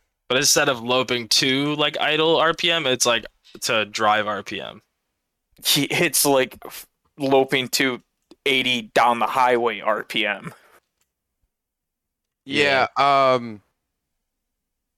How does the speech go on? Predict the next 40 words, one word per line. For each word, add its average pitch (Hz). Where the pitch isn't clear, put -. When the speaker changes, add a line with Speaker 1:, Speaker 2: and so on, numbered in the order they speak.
Speaker 3:
I 151
would 165
seriously, 127
another 131
one 139
that 123
you 123
might 117
not 113
be 117
able 117
to 113
check 110
so 117
easy, 117
and 107
I 101
really 110
wouldn't 110
go 110
digging 104
into 107
it 95
too 104
far 117
because 104
it 95
involves 95
pulling 110
the 92
master, 101
is 107
the 98
seal 131
on 117
the 107
backside 107
of 87
your 95
brake 98